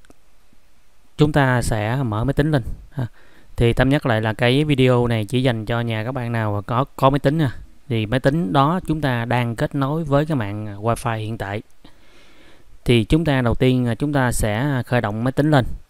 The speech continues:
máy bàn hoặc là laptop đều được. Thì chúng ta mở máy tính lên và bạn chú ý ở phần này. Ở đây là cái biểu tượng wifi,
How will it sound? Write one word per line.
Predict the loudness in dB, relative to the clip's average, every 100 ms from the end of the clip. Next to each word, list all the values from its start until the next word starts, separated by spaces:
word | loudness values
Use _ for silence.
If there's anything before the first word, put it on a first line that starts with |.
| -20 -20 -20 -20 -20 -20 -16 -4
máy | 0 2
bàn | 2 2 -2 -6 -12 -4
hoặc | -4 0
là | 2 2 0 -4 -12 -18 -20 -20 -20 -20 -20 -14 -2
laptop | 0 4 4 6
đều | 4
được. | 2 -2 -20 -20 -20 -20 -20 -20 -20 -20 -20 -20 -20 -16 0
Thì | 4 6 6
chúng | 4 6
ta | 6 6 6 4 2
mở | 0 0 -2 -2 0
máy | 0
tính | 0 2
lên | 2 2
và | 0 0
bạn | -2 -2 0
chú | 4 6
ý | 6 4
ở | 6
phần | 8 8
này. | 4 -4 -8 -10 -12 -4
Ở | 0
đây | 0
là | 0
cái | 0
biểu | 0
tượng | 0 2
wifi, | 2 2 0